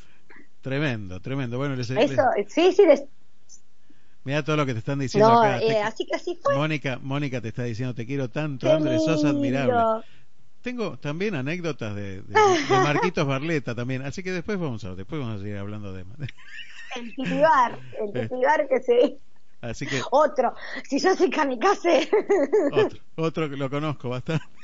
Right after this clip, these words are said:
Speaker 2: Mira, lo peor de todo es eso, es que yo entrené kamikazes, porque, como yo te decía, al ser docente,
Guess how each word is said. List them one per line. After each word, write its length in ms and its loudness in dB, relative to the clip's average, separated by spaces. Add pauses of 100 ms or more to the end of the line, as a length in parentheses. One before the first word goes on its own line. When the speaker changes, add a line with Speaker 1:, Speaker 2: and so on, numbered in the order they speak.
(840)
Speaker 2:
Mira, 260 2
lo 180 8
peor 220 6 (160)
de 60 -4
todo 480 0 (360)
es 260 -6
eso, 440 -2
es 180 2
que 280 6
yo 360 4
entrené 840 0
kamikazes, 760 -2 (560)
porque, 600 0 (200)
como 200 -4
yo 140 0
te 80 0
decía, 320 4
al 100 0
ser 200 2
docente, 540 2